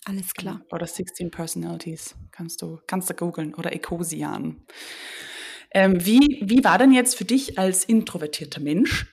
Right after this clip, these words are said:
Speaker 2: der Lockdown? War das dann leiwand, ich kann zu Hause sein und, äh, meine eigene Sache machen? Oder ist es auch für eine introvertierte Person irgendwann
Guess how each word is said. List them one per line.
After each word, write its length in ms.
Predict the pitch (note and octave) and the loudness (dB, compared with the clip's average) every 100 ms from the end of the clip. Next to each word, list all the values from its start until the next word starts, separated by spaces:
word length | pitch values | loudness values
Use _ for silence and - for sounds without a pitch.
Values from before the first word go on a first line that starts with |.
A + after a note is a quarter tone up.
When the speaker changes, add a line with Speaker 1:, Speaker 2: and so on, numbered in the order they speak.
| _ | _
Speaker 2:
der 440 | G3+ G3 G3+ G3+ - _ | 4 6 4 2 -10 _
Lockdown? 600 | - C#3 - - C3+ C#3+ - | -4 -2 -4 -10 -12 -12 -12
War 120 | - E3+ | -2 0
das 180 | G3 | 0
dann 340 | - A3 A3 A3 _ _ - | 2 2 0 -2 _ _ -4
leiwand, 560 | D#3+ C#3 D#3 A3 D4+ D4 | -2 0 4 6 6 4
ich 120 | G3 | -6
kann 200 | - F#3+ | -4 -4
zu 120 | F3+ F3 | -2 0
Hause 220 | F#3 - | 0 2
sein 280 | A#3 A3+ A#3 | 2 0 -2
und, 380 | G3 F#3+ F#3 F#3 | 0 0 -2 -2
äh, 380 | F3+ F3+ F3+ F3+ | -2 -2 -4 -2
meine 280 | G3 F#3+ - | -2 -2 -2
eigene 240 | F3+ G#3 | -4 -6
Sache 300 | - A3 A#3+ | -2 -2 0
machen? 360 | A#3 A#3+ C4 B3+ | 0 2 0 0
Oder 460 | G3+ G#3 G#3 - | -2 2 2 0
ist 200 | G#3 - | -6 -6
es 140 | G#3+ - | -6 -6
auch 200 | C#3+ - | -8 -8
für 140 | F#3+ | -6
eine 140 | F#3 | -4
introvertierte 440 | F#3 F#3 F#3 F3+ F3 | -6 -6 -6 -6 -4
Person 380 | E3 - E3 D#3+ | -4 -2 -4 -6
irgendwann 560 | D#3+ E3 D3 D3+ D#3 | -8 -8 -6 -8 -8